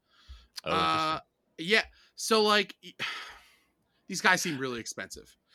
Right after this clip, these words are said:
Speaker 2: They have two wounds each. They do not have a courage value. They have a red save. So they're red save armor. They're
Speaker 1: Well, they don't
Speaker 2: already
Speaker 1: Yeah.
Speaker 2: What's up?
Speaker 1: Oh, I was,
Speaker 2: Uh,
Speaker 1: I... yeah,
Speaker 2: I'm just
Speaker 1: there
Speaker 2: so
Speaker 1: you go.
Speaker 2: hyped here. <laughs> This
Speaker 1: Yeah.
Speaker 2: is so, this is so neat.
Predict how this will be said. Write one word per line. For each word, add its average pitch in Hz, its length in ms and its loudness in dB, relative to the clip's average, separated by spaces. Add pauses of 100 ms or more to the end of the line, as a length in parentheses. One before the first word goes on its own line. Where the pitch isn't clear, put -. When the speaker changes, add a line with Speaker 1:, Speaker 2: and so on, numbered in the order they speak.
(220)
Speaker 2:
They 160 100 4
have 156 220 4
two 208 200 -2
wounds 185 360 -4
each. 160 260 -6
They 139 220 -2
do 151 180 -8
not 151 220 2
have 156 120 -2
a 135 40 -8
courage 120 340 -6
value. 104 280 -10
They 110 100 -12
have 110 120 -12
a 95 40 -16
red 92 220 -14
save. 78 220 -18 (360)
So - 120 -10
they're 151 100 0
red 151 220 -2
save 170 260 -2
armor. 113 420 -6 (280)
They're 139 160 2
Speaker 1:
Well, 139 100 2
they 127 60 0
don't 127 100 0
Speaker 2:
already 160 420 0 (360)
Speaker 1:
Yeah. - 160 -10
Speaker 2:
What's - 140 -14
up? - 120 -14 (460)
Speaker 1:
Oh, 123 100 4
I 110 80 8
was, 95 220 0
Speaker 2:
Uh, 123 160 -6
Speaker 1:
I... 95 60 -2 (720)
yeah, - 140 -14
Speaker 2:
I'm 160 160 -2
just 165 220 -2
Speaker 1:
there 185 80 4
Speaker 2:
so - 20 2
Speaker 1:
you - 60 -4
go. 160 60 0
Speaker 2:
hyped 143 160 -2
here. 92 380 -8
<laughs> - 240 -4
This 170 160 -2
Speaker 1:
Yeah. 220 80 4
Speaker 2:
is 220 120 2
so, 185 480 4
this 196 160 -4
is 208 160 -4
so 170 180 -2
neat. 151 320 -8